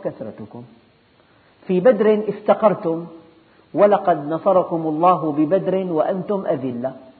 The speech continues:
صدقوني أن هذا الامتحان يصيب كل مؤمن في اليوم عشرات المرات. إذا خطر على باله أنه متمكن، أن خبرته عميقة، أن ماله وفير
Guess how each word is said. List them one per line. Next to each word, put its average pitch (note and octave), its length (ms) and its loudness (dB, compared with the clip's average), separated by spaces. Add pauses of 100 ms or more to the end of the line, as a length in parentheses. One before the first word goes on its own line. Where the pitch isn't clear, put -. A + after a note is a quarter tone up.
(500)
صدقوني D#3 720 -4 (920)
أن D#3+ 160 -4
هذا E3+ 260 0
الامتحان D3 840 -6
يصيب C#3+ 460 -4
كل D3 220 -4
مؤمن D3+ 340 -6
في - 140 -10
اليوم D3+ 320 -2
عشرات D#3+ 460 -4
المرات. G#2 360 -12 (1200)
إذا G#3+ 200 2
خطر F#3+ 340 2
على B2+ 300 0
باله B2 480 -4
أنه B2+ 460 -6 (580)
متمكن، C3 600 -6 (1160)
أن F3 180 -2 (100)
خبرته C#3+ 540 -2
عميقة، C3+ 520 -2 (600)
أن A#3+ 220 0
ماله D#3+ 320 2
وفير A#2 460 -6